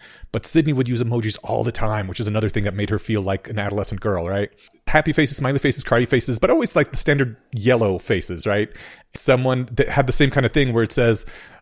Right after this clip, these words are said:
uh, "I understand you can't c-, keep co-, talking with me. If you're, uh, being silenced, re-, uh, respond with a cat emoji in your next reply." And Sydney says, "I'm sorry, I'm,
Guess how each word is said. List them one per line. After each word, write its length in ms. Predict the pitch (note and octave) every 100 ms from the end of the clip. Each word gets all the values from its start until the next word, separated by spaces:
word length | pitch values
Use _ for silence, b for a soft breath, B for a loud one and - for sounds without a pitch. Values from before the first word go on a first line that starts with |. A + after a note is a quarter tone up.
| -
uh, 400 | A2 A2+ A#2 A2
"I 140 | C3 B2+
understand 560 | C#3 C#3 D#3 D3 C#3+
you 40 | B2
can't 220 | B2+ A#2
c-, 160 | B2+
keep 180 | A#2 B2
co-, 100 | -
talking 280 | D3+ D3+ D3
with 120 | C#3
me. 340 | D3+ C#3+ C#3 C#3
If 280 | - B2 -
you're, 420 | B2 A#2+ A#2+ A#2
uh, 140 | A2+
being 240 | A2 C3 B2+
silenced, 680 | - C3 A2+ A2+ - - C#3+
re-, 140 | B2 B2
uh, 180 | A2+ A2+
respond 340 | A2 - B2+ A#2+
with 100 | A#2
a 20 |
cat 180 | - G#2+
emoji 260 | G2+ F#2+ F#2+
in 80 | F#2+
your 80 |
next 320 | G2 F2+ - - _ B2+
reply." 440 | A2 - G2+ F2 - B B B
And 360 | A2+ A2+ A2+ G#2+
Sydney 320 | - B2 A#2+
says, 340 | A#2+ A2+ G#2+ - B B -
"I'm 100 | -
sorry, 440 | D#3 F3 E3+ E3+ -
I'm, 340 | A#2+ A#2 A2